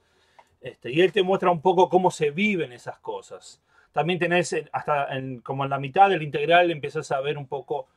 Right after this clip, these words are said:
el origen de él, este, de, de dónde viene, quién es, quiénes fueron sus padres, ah, sus amigos. Pero más que nada vas recorriendo de una forma corta, concisa, precisa e imparcial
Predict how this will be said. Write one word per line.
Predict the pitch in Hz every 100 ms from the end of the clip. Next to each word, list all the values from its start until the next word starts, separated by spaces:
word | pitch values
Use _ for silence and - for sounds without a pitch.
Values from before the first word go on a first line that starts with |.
| _ -
el | 131
origen | 139 240 262 160 135
de | 135 127
él, | 127 185 _ _ _ _ _ _ _ _ _ _ _ _
este, | 123 - _ 110 104 104 98
de, | 92 120
de | 113
dónde | 120 143 135
viene, | 131 147 147 139 131
quién | - 127
es, | 135 143 143 -
quiénes | 131 120
fueron | 127
sus | - -
padres, | 143 147 143 143 143 - _ _ _ _ _
ah, | 113 110
sus | 135 127
amigos. | 123 160 160 151 147 143 _ _ _ _ _
Pero | 170 196 202
más | 170 254 -
que | 208
nada | 208 185
vas | 190 202
recorriendo | 190 165 160 175 165 165
de |
una | 160 151
forma | 165 156 143 135 - _ _ _ _ _ _ _ _ _ -
corta, | 220 - 156 147 -
concisa, | 151 143 240 - 156
precisa | - 156 - 240 -
e | 160
imparcial | 147 156 147 - 190 220 254 285